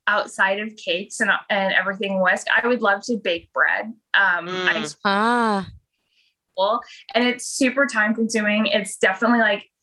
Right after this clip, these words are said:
Speaker 1: a lifestyle.
Speaker 3: Yeah.
Speaker 1: Uh, and I just don't have the time for it, but it is something that I love to do. Um,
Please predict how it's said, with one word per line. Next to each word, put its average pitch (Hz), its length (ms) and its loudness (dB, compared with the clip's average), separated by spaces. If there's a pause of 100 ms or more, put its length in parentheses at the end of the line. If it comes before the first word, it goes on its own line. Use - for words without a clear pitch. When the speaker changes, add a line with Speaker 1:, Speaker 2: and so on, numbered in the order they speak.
(200)
Speaker 1:
a 220 120 4
lifestyle. 262 1120 0 (100)
Speaker 3:
Yeah. 196 420 2
Speaker 1:
Uh, - 840 -14
and 202 560 0
I 208 100 -10
just 208 260 -10
don't 196 280 0
have 190 440 2
the 180 80 -8 (140)
time 190 200 -2
for 262 240 4
it, 277 260 0
but 202 340 2
it 214 160 -2
is 202 580 -4 (200)
something 196 400 2
that 190 140 4
I 185 120 2
love 170 340 0
to - 140 -8
do. 190 460 2 (240)
Um, 185 640 0